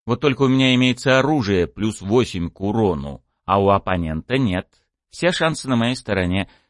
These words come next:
пусть и порезали характеристики, гады. И я решил потратить действие. Поднялся на ноги. Стоило закончить, как я замер статуей.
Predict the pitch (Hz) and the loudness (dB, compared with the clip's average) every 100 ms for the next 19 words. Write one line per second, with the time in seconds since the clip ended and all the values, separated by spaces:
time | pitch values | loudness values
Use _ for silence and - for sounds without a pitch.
0 | _ 147 - - - 98 104 104 107 98 | _ -10 -8 -8 -4 -2 0 0 -2 -2
1 | 104 101 - 98 85 82 - 78 69 - | -4 -4 -4 -4 -2 -4 -6 -14 -14 -10
2 | 71 - _ - 82 80 73 78 76 - | -12 -12 _ -14 -8 -6 -6 -8 -8 -12
3 | _ _ - 165 214 170 190 - 156 - | _ _ -4 2 2 4 0 0 -2 0
4 | 151 - 143 117 98 123 95 - 87 69 | 0 0 -2 -4 2 2 0 -6 -8 -8
5 | - _ _ 127 123 175 170 - 147 151 | -14 _ _ -4 2 2 2 0 0 2
6 | 104 82 76 65 - _ _ _ _ _ | 2 -2 -6 -10 -12 _ _ _ _ _
7 | - - 180 175 160 127 147 - 190 202 | -16 0 2 4 4 4 2 2 2 2
8 | - 208 - - - _ _ - 156 - | -2 -6 -6 -12 -12 _ _ -4 -4 2
9 | 147 113 110 156 143 135 - - 107 107 | 2 4 4 2 2 -2 -6 -10 -2 -2
10 | 104 101 101 90 | 0 0 0 -2